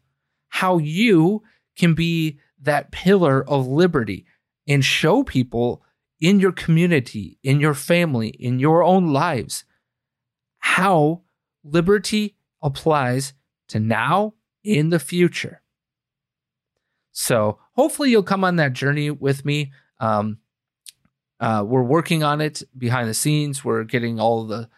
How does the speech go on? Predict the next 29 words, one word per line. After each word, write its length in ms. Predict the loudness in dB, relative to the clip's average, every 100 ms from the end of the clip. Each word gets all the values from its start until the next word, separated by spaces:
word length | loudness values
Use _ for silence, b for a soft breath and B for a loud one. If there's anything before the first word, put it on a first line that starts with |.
| _ _ _
the 80 | -4
ducks 340 | -2 -2 0 -2
in 100 | 0
the 100 | 0
row, 500 | 0 2 2 0 -4
if 180 | -12 -4
you 100 | -2
will. 440 | 2 2 2 0 0
Um, 400 | 0 0 0 -4
we've 160 | -4
gotten 240 | -4 -4 -4
some 240 | -6 -4
things, 480 | -2 -2 -2 -6 -6
uh, 180 | -6 -6
put 220 | -6 -8
together, 580 | -6 -2 2 2 2 -2 b b b
and 100 | -4
I'm 180 | -4 -6
really, 520 | 0 2 4 2 -4 -10
really 640 | -20 -20 -2 2 2 2
excited 640 | -2 -2 0 0 0 -4 -10 b b -4
to 100 | 0
be 120 | 2
able 200 | 2 0
to 400 | 0 -2 -2 -6 -10
deliver 440 | -2 0 2 0 -2
this 240 | -4 -6
to 200 | -6 -4
you 300 | -4 -4 -6